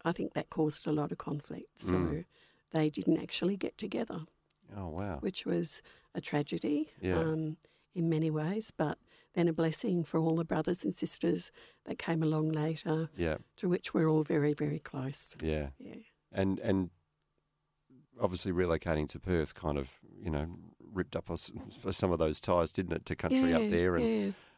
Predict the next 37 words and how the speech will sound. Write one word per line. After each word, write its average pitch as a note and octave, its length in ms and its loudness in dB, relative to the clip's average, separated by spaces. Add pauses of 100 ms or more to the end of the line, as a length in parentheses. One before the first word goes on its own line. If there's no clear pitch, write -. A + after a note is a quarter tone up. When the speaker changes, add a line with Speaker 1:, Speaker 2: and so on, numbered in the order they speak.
Speaker 1:
yeah. - 220 2
Speaker 2:
um, D#2+ 280 -2 (420)
that F2+ 160 -8
was F2 220 -2
just - 280 2
a E2+ 120 2
necessity E2+ 520 2
of D#2 120 -2
the F2 80 -6
time. F2 500 2 (340)
Speaker 1:
Yeah, G#3+ 340 2
and A3+ 100 6
I B3 40 4
Speaker 2:
Um, A#3+ 60 2
Speaker 1:
think C4+ 200 2
it B3+ 80 0
was F#3+ 180 2
a B3 40 2
Speaker 2:
was F#3+ 120 4
Speaker 1:
very F3+ 140 6
Speaker 2:
it F3+ 40 4
a - 40 4
new A2+ 140 4
start - 500 2
coming, D#2 440 -4 (140)
coming D2+ 220 -8
to - 120 -12
Perth - 300 -10
for - 140 -14
the - 80 -14
family? C#2+ 420 -4 (580)
Speaker 1:
Um, A#3 380 2
for A3+ 200 0
my A3 240 4
mum G#3 240 4
and D#3+ 140 4
dad, D#3 320 2